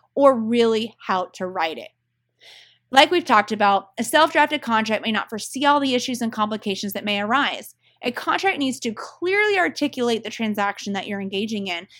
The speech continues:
but that's not all a well-drafted contract will do. It will also clearly explain what the parties agree will happen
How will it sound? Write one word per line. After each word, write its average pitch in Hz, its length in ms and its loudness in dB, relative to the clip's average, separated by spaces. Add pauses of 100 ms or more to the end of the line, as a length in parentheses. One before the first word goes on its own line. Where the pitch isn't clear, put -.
(140)
but - 200 -2 (240)
that's 285 240 2
not 320 180 2
all 311 200 4
a 277 40 2
well-drafted 269 640 0
contract 254 400 -2
will 247 120 -2
do. 247 360 -4 (240)
It 311 100 -2
will 311 300 0
also 359 320 4
clearly 339 380 -2
explain 226 420 -4
what 202 140 -4
the 190 60 -10
parties 196 360 -6
agree 202 240 -6
will 196 140 -6
happen 208 500 -4